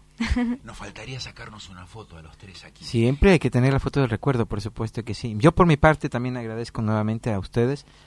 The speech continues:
Speaker 3: a Ricardo, allá en Controles Técnicos, y a todos los radioescuchas de Radio Amadeus noventa y uno punto uno, el favor de su atención por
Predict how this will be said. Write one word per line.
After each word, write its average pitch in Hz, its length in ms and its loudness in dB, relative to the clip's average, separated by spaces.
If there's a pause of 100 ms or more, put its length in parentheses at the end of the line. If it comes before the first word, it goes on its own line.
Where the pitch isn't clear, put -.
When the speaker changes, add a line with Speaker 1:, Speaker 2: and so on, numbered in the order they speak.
Speaker 3:
a 107 120 -10
Ricardo, 120 400 -10
allá 113 120 -12
en 110 80 -14
Controles 113 460 0
Técnicos, 131 420 0
y 117 40 2
a 104 40 0
todos 120 400 -2
los 110 220 -6
radioescuchas 113 680 0
de 95 220 -2 (340)
Radio 117 240 6
Amadeus 107 340 4
noventa 98 300 2
y 101 60 2
uno 107 100 4
punto 107 360 0
uno, 117 280 2 (320)
el 95 160 -4
favor 104 300 2
de 95 300 -2
su - 100 -6
atención 98 500 0
por - 300 -2